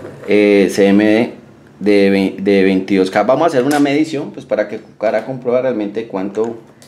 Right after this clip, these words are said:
cuánto mide. Entonces la vamos a colocar en la escala K, mayores a veinte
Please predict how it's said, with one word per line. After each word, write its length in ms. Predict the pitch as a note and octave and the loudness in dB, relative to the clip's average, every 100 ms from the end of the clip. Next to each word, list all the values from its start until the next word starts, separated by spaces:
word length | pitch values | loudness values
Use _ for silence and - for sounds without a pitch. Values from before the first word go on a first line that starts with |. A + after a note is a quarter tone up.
| _ _ _ _ - | _ _ _ _ -6
cuánto 300 | - - A#2 | -4 -4 -6
mide. 140 | C3+ | -6
Entonces 180 | C3 G#2 | -4 -2
la 80 | G2+ | -2
vamos 160 | G#2+ | -4
a 60 | A2 | -4
colocar 440 | A#2 A#2+ A#2 B2 | -2 0 -2 -2
en 100 | A2+ | -4
la 60 | G2 | -6
escala 380 | - F2 G2+ - | -2 -2 0 -2
K, 220 | A#2+ C#3 - - - - - - - | -4 -4 -16 -20 -20 -12 -10 -10 -10
mayores 360 | F#2+ F2+ F2+ G2 | -8 -4 -4 -2
a 100 | G#2+ | -2
veinte 560 | G#2+ G#2+ - C3 C#3+ | -2 -4 -8 -10 -10